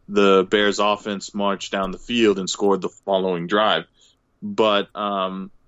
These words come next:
didn't really end up becoming a deciding factor in this game. But I have to say, I am more like you. I would have liked to seen it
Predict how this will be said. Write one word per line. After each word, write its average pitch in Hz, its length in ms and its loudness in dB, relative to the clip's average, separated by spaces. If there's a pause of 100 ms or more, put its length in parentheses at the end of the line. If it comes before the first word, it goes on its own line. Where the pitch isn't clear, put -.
(380)
didn't 156 480 0
really 147 460 0
end 131 160 -2
up 127 180 2 (280)
becoming 120 500 0
a 101 280 2 (640)
deciding 117 500 2
factor 117 420 0
in 120 80 0
this 120 180 -2
game. 123 360 2
But 101 240 2 (340)
I 110 100 0
have 123 220 -2
to 127 80 -12
say, 120 400 2
I 117 320 0 (420)
am 143 220 0
more 147 320 4
like 139 340 0
you. 135 220 0
I 120 80 4
would 117 260 0
have 120 140 -2
liked 120 280 0
to 120 60 -10
seen 123 240 -8
it 113 140 -6